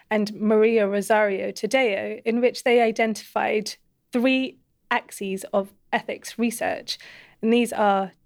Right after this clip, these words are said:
data, algorithms, and practice. And as it happens, these also happen to be really neat ways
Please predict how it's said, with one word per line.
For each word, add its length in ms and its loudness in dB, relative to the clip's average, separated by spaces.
data, 560 -2
algorithms, 800 -2
and 220 -2
practice. 720 -6
And 80 2
as 120 4
it 100 -2
happens, 580 -2
these 220 -2
also 400 0
happen 520 -4
to 120 -12
be 420 -2
really 580 0
neat 500 -2
ways 400 0